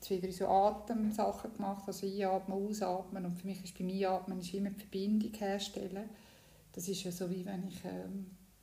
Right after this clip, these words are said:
mich einlogge noch immer. Also es ist wie, oder wie wenn ich telefoniere, Telefonnummer wähle oder auf, auf die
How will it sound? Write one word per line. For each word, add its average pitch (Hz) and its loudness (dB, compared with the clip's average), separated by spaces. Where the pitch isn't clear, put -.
mich 190 -2
einlogge 214 4
noch 202 0
immer. 226 0
Also 175 -8
es - -16
ist 180 -4
wie, 196 -4
oder 185 -8
wie 196 -2
wenn 196 4
ich - -6
telefoniere, 180 0
Telefonnummer 208 0
wähle 185 2
oder 175 -4
auf, - -8
auf 190 -8
die 190 4